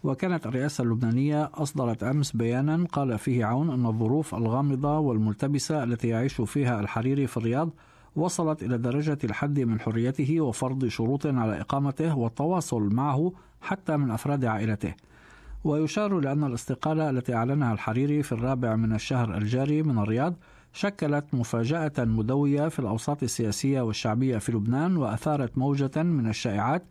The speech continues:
حول وجود الحريري في الإقامة الجبرية في السعودية.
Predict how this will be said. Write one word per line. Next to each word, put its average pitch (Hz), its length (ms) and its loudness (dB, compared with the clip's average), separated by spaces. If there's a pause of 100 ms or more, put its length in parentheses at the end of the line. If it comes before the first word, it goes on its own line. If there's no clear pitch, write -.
(340)
حول 156 320 0
وجود 131 420 2
الحريري 135 520 0
في - 80 -6
الإقامة 131 520 0
الجبرية 113 560 0
في 107 100 -6
السعودية. 107 600 0